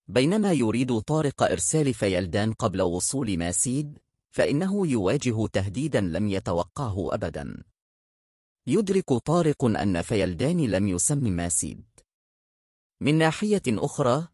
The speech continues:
يبحث فيلدان عن طرق للهروب دون أن يقبض عليه طارق. إن توضيح مرض ماسيد يجعل الجميع يتنفسون الصعداء. عندما يشرح الأطباء سبب انزعاج ماسيد،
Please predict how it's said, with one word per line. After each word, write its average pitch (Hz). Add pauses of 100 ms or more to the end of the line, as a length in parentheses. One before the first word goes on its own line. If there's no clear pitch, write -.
(220)
يبحث 190
فيلدان 139
عن 98
طرق 165
للهروب 107
دون 117
أن 95
يقبض 113
عليه 92
طارق. 127 (1000)
إن 165
توضيح 165
مرض 123
ماسيد 107
يجعل 98
الجميع 107
يتنفسون 104
الصعداء. 82 (1300)
عندما 143
يشرح 160
الأطباء 110
سبب 110
انزعاج 104
ماسيد، 123